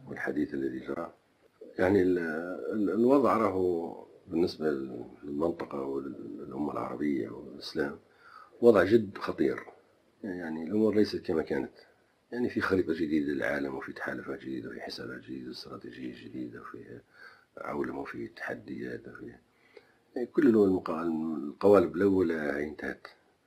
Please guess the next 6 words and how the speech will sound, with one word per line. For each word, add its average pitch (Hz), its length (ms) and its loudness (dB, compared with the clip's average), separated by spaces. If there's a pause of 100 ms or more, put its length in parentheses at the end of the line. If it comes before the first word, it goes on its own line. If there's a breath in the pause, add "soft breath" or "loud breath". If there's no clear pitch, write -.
(400 loud breath)
والأمريكان 127 560 6
اللي 113 100 6
عند 101 160 4
الآن 113 560 6
قادرين 104 440 6
ي-، - 440 0